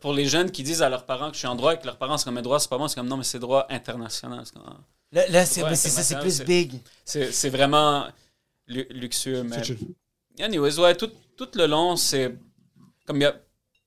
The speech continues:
Speaker 1: je passais à travers les choses, fini l'université, puis rien de normal, comme très correct. Puis après ça, j'ai, je me suis... j'attendais encore le moment qui allait changer ma vie, que quelque chose allait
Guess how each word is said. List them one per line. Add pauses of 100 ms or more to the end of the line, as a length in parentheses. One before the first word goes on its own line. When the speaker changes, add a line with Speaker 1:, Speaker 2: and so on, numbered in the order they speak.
(240)
Speaker 1:
je
passais
à
travers (160)
les
choses,
fini
l'université,
puis (200)
rien
de
normal,
comme (500)
très
correct.
Puis
après
ça,
j'ai,
je
me
suis...
j'attendais
encore
le
moment
qui
allait
changer
ma
vie,
que
quelque
chose
allait